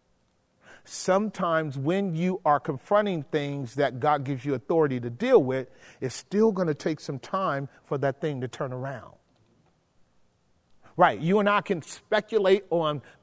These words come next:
godly association to this particular mandate that was given by the apostle. We can speculate. I'm gonna ask you, what would you surmise is going on within this hour that Paul has now brought? You know, 'cause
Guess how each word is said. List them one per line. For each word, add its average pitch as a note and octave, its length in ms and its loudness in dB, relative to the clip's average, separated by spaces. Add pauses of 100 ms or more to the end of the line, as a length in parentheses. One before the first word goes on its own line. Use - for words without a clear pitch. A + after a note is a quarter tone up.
(120)
godly A3 680 4 (640)
association F#3+ 1000 2 (480)
to G3 160 -2
this E3+ 300 2
particular E3+ 600 -2
mandate G#3 580 4
that D#3+ 120 0
was D3 140 -2
given F#3 260 2
by E3+ 140 6
the D3 80 0
apostle. A3 520 2 (140)
We F#3 100 0
can G#3 120 -2
speculate. E3+ 580 0 (140)
I'm D#3 80 -4
gonna F3+ 160 2
ask B3 280 2
you, G2 120 -12 (320)
what G#3 280 6
would A#3 240 4
you C4 140 4
surmise A3 640 2
is F3 120 2
going G#3 380 2
on F#3+ 360 4
within A3 400 2
this G#3 260 4
hour F#3+ 340 6 (200)
that E3+ 160 2
Paul A3 260 10
has F#3+ 240 6
now G3+ 320 8 (160)
brought? E3 380 6 (100)
You C#4+ 100 10
know, D#4 200 12
'cause B3+ 280 8